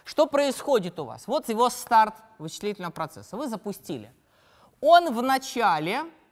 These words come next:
да, отжирает сто процентов процессорного времени. Но если вы посмотрите на Task Manager, то произойдёт следующее.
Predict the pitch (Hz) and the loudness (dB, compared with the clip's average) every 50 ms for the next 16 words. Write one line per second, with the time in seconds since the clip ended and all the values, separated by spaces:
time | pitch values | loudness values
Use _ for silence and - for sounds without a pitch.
0 | _ 160 196 254 294 262 - - 196 185 156 165 196 214 247 294 302 302 247 - | _ -4 -2 -2 -2 -2 -2 -4 -4 -4 -2 -4 -2 0 0 0 0 -2 -4 -4
1 | - 262 262 247 240 220 208 - - 233 233 240 233 - 226 214 - - _ _ | -4 -4 -2 -2 -2 -2 -2 -2 -4 -4 -4 -4 -4 -6 -6 -8 -8 -12 _ _
2 | _ - 165 160 - - 214 214 - - 185 180 180 175 170 165 151 156 147 120 | _ -8 -8 -8 -6 -6 -6 -6 -6 -6 -6 -4 -2 -2 -2 -2 -4 -4 -4 -6
3 | 107 95 101 87 - - _ - - _ _ _ _ _ _ _ _ _ _ _ | -6 -10 -14 -18 -20 -20 _ -20 -20 _ _ _ _ _ _ _ _ _ _ _
4 | _ - 151 202 285 330 294 - 320 320 330 330 311 302 302 - 294 320 302 - | _ -4 -2 0 0 0 -2 -2 -2 -2 -2 -2 -2 -4 -4 -4 -4 -4 -2 -2
5 | - 196 190 185 190 185 190 208 220 214 233 220 - - 262 330 349 349 311 214 | -4 -4 -6 -6 -8 -6 -6 -6 -6 -6 -8 -12 -12 -10 -8 -6 -6 -4 -4 -4
6 | 165 151 147 139 - 240 240 262 254 254 247 202 254 269 240 330 349 339 - - | -2 -4 -6 -4 -4 -4 -2 0 0 0 0 0 -2 -2 -2 -4 -6 -6 -6 -6
7 | 302 311 277 202 190 175 - - 151 139 | -4 -4 -4 -4 -6 -6 -6 -8 -8 -8